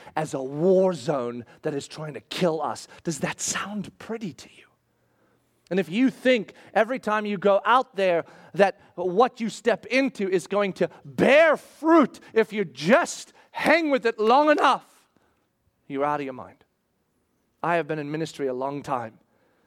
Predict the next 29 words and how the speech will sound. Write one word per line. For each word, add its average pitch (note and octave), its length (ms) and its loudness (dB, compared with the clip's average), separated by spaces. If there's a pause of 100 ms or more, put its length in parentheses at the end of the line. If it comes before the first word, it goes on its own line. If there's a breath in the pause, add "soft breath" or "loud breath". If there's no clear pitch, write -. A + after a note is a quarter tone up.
(200)
and C3 160 -14
many E3 240 -4
spaces D3+ 640 -6
and A#2 180 -16
many D#3 220 -4
people D3 420 -10
I B2+ 140 -8
have - 260 -14
poured D#3+ 480 -4
heart D#3 460 -8
and C3 120 -12
soul C#3 460 -8
into A#2+ 460 -14 (1120 soft breath)
have A#2+ 160 -14
abandoned C#3+ 720 -8
the C3+ 80 -6
gospel A#2+ 500 -10
and A2 160 -18
couldn't A2+ 320 -16
care G#2 220 -18
less G2 280 -16
about F#2+ 240 -18
Jesus, - 540 -20 (380)
or C#3 120 -4
chosen G3+ 680 -4
whatever D3 260 -4
way D#3 360 -2
of D#3+ 120 -6
life C3+ 480 -8